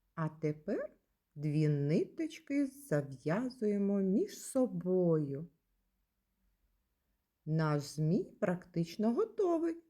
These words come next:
Тепер треба виготовити йому хвіст.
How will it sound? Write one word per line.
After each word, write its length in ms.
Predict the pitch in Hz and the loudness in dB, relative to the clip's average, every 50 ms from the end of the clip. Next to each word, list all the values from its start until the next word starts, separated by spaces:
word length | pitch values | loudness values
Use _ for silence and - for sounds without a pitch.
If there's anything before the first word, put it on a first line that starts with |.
| _ _ _ _ _ _ _ _ | _ _ _ _ _ _ _ _
Тепер 420 | - 151 151 151 - 147 139 139 - | -8 -8 -6 -4 -4 -6 -6 -6 -8
треба 600 | - - 123 135 143 196 302 330 - - 170 151 | -12 -10 -4 -2 0 0 -2 -2 -2 -2 -2 -2
виготовити 920 | 135 - 359 466 - - 370 - - 320 311 269 285 302 294 - 285 277 | 0 0 0 0 0 -2 -6 -4 -2 -2 -2 0 0 -2 -2 -2 0 0
йому 420 | 277 240 190 175 175 175 180 190 185 | 2 2 2 4 4 4 2 2 0
хвіст. 760 | - - - - 139 131 135 160 156 135 113 - - - | -2 -8 -16 -16 -10 -2 0 0 2 2 0 -4 -8 -12